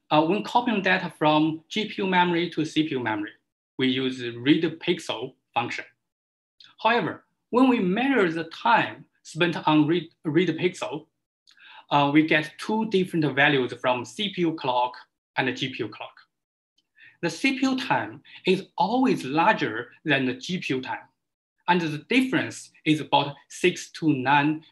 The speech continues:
milliseconds. So we are sure that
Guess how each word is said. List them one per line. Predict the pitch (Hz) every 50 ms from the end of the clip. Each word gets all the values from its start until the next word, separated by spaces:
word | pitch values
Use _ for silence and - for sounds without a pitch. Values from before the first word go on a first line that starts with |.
| _
milliseconds. | - 135 143 143 139 143 143 - 143 131 - 135 - - - - - _ _ _ _ _ _ _ _ _ _ _ _ _ _ _ _ - _ _
So | - - 175 156 160 - - -
we | 196 226 214
are | 208 202
sure | - - - 254 254 175 - - - _ _ _ _ _ _ _ _ _ _ _ _ _ _ _ _ _ _
that | - 185 185 -